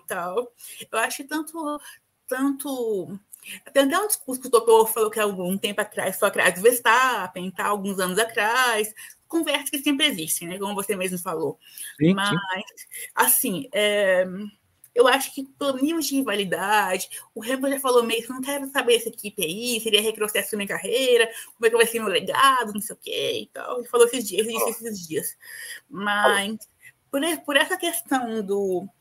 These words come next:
Speaker 1: eu acho mais fácil o Hamilton na Ferrari, não tô dizendo que é pela questão de a Ferrari iria apoiá-lo, iria dar um local pra ele de destaque, mesmo, mesmo, mesmo se fosse, por exemplo,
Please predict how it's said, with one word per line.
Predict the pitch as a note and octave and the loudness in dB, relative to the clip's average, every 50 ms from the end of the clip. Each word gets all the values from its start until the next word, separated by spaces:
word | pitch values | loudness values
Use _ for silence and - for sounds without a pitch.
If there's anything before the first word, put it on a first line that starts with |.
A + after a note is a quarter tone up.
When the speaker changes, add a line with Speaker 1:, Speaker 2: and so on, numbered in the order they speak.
| _ _ - - - - - | _ _ -20 -18 -18 -12 -2
Speaker 1:
eu | A#3+ C4+ | 2 4
acho | C#4+ E4 - - D4 | 4 4 4 2 0
mais | D#4 - - - - | 0 0 0 -2 -2
fácil | - C#4 B3+ A3 - - A#3+ G#3 | -2 0 0 0 -2 -2 -4 -4
o | |
Hamilton | G#3+ B3 C4+ D#4+ E4 E4+ | -2 -4 -4 -2 -2 0
na | D#4 D4+ | 0 0
Ferrari, | D4 C#4 C4 C4 B3 G#3 F#3 F3+ F3+ C#3+ C#4 - - _ _ _ _ _ _ _ | 2 2 0 2 2 0 0 0 0 0 -2 -6 -10 _ _ _ _ _ _ _
não | - G#3 | -2 0
tô | G#3+ G#3+ | 0 0
dizendo | A3 G3+ G3+ G#3+ A#3 B3 | 2 2 2 2 2 -2
que | - - - A#3+ | -4 4 6 8
é | A#3 A#3 A3+ A3+ A3+ A3 A3+ - _ _ _ _ - - - - _ _ _ - | 8 8 8 6 6 4 2 -6 _ _ _ _ -20 -20 -20 -20 _ _ _ 8
pela | A#3 A#3 A3+ | 8 8 8
questão | A3+ A#3+ B3+ B3 - - - A3+ G#3+ G#3+ G#3+ | 4 2 -2 -2 -2 -2 -4 -4 -2 -2 -2
de | G3+ F3+ G3 G3+ G3+ G3 G3 - - - - - | -4 -4 -4 -2 -2 -4 -4 -6 -10 -14 -4 -2
a | G#3 G3+ | -2 0
Ferrari | - - A#3 G#3+ G#3 G#3 - - F3+ G3+ G3+ G#3 | 4 4 4 4 4 2 0 0 -2 0 2 4
iria | G#3 G#3 G#3 G3 G#3 A3 A3 | 4 4 4 4 4 2 2
apoiá-lo, | A3+ A3+ A#3 G#3+ G3 F#3 F#3 F3+ G3 A3+ A#3+ A#3 A3 G3+ F#3+ F3+ F3+ F3+ G#3+ | 4 4 4 4 6 6 6 6 8 6 6 6 6 4 2 0 -2 -4 -4
iria | A3+ G3 F3+ G3 G3+ F#3 G3 G3+ G#3 G#3 G3+ - - - - _ | -6 -8 -8 -8 -10 -10 -6 -2 0 0 0 -2 -8 -18 -20 _
dar | - G3 G3 G#3 | -2 0 0 0
um | G#3+ | 2
local | G#3+ A3+ A3 - - A#3 A#3+ C4 | 0 0 0 0 0 0 0 2
pra | C#4+ C4+ | 4 4
ele | A#3+ A#3+ A3+ | 4 4 4
de | G3+ | 0
destaque, | G3+ A3 - - - F3+ G3 G3+ A#3 - - C4 | -6 -8 -10 -8 -4 0 0 0 0 -2 -6 -8
mesmo, | A#3+ B3+ D#4 E4 F4+ F#4 F4 - _ _ _ _ _ _ - _ | -6 -4 -4 -4 -4 -8 -10 -10 _ _ _ _ _ _ -20 _
mesmo, | A#3+ A#3+ C#4 D#4+ D#4 D#4+ E4 D4+ C4+ C4 - - - - _ _ _ G#3+ A3 A3 - - - _ _ | 2 2 2 2 0 0 0 0 0 -2 -6 -12 -16 -18 _ _ _ -10 -10 -10 -10 -16 -20 _ _
mesmo | G3+ A3 A#3 B3 C4+ C4+ | -4 -4 0 2 0 0
se | C4+ C#4+ | 2 0
fosse, | C4+ - A#3 G3 F3+ F3 - - | 0 2 2 2 2 0 -4 -2
por | G3+ F3 | -2 -2
exemplo, | - F#3 F3 - | -2 -2 -6 -6